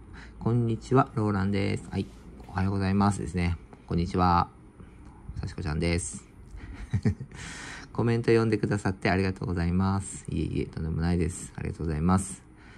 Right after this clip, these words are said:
「さしこちゃんも一周年迎えられたんですね。私も同じくらいにYouTubeを始めた仲間ですので、感慨深いです」と。あ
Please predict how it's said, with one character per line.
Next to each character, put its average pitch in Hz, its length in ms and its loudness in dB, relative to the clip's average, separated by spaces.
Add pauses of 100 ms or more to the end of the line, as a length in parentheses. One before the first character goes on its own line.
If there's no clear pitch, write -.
(220)
「さ 104 80 -4
し 92 60 -8
こ 117 100 -2
ち 110 100 -4
ゃ 113 60 0
ん 113 100 0
も 123 80 2
一 113 100 2
周 95 360 0
年 98 320 4 (380)
迎 85 320 -2
え 78 80 0
ら 76 140 -2
れ 76 100 -2
た 87 140 0
ん 87 60 4
で 76 120 -2
す - 100 -8
ね。 98 320 2
私 - 340 -8
も 104 160 -2
同 101 140 0
じ 98 160 -2
く - 180 -8
ら 95 140 2
い 95 80 2
に 123 240 0 (680)
YouTube 104 460 2
を 95 60 2
始 98 280 0
め 90 100 4
た 92 300 0
仲 98 240 -4
間 90 160 2
で 90 100 0
す - 120 -8
の 85 100 0
で、 101 140 2
感 90 340 -4
慨 95 120 2
深 101 280 -4
い 101 40 -2
で 110 140 2
す」 107 80 -6
と。 - 220 -6
あ 98 400 0